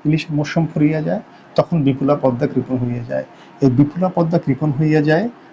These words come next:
আর "ইলিশের মরশুম ফুরিয়া যায়", এই দুটি বাক্যের মধ্যে এই "যখন" আর "তখন" সংযোজক অব্যয় এসে তাদেরকে জটিল বাক্যে পরিণত করেছে। এটা সংযোজক অব্যয়,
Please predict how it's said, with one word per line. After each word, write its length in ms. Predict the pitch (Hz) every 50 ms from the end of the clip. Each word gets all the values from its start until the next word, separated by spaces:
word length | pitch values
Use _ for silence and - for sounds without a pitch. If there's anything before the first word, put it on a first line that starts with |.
| - -
আর 100 | 127 123
"ইলিশের 280 | 127 147 147 147 156
মরশুম 320 | 147 147 135 - - 147 127
ফুরিয়া 400 | - - 127 123 123 123 127 123
যায়", 240 | 120 120 127 147 175
এই 60 | 139
দুটি 220 | 123 127 127 151
বাক্যের 340 | 131 127 120 - - 143 131
মধ্যে 420 | 120 123 110 - - 147 196 269 240 - - - - - - - - - - - - - - - - - - - - - - - - - - - - - - - - - - - - -
এই 120 | - 143 123 -
"যখন" 360 | - 151 151 - 175 180 180
আর 80 | 180 180 -
"তখন" 420 | - 131 - - 120 123 160 196 196 - - - - -
সংযোজক 520 | - - - 151 147 139 156 151 151 139
অব্যয় 300 | 139 127 117 - 135 127
এসে 240 | 127 123 117 - 175
তাদেরকে 420 | 160 135 123 123 117 120 180 240 294 - - - - - 131 120
জটিল 280 | 139 143 139 156 151
বাক্যে 280 | 127 127 123 - - 180
পরিণত 280 | - 120 120 120 117 127
করেছে। 380 | 120 165 120 120 117 - - 131 123 120 113 - - - - - - - -
এটা 100 | - 143
সংযোজক 500 | - - 139 127 120 120 117 123 123 -
অব্যয়, 340 | 65 65 - - 151 131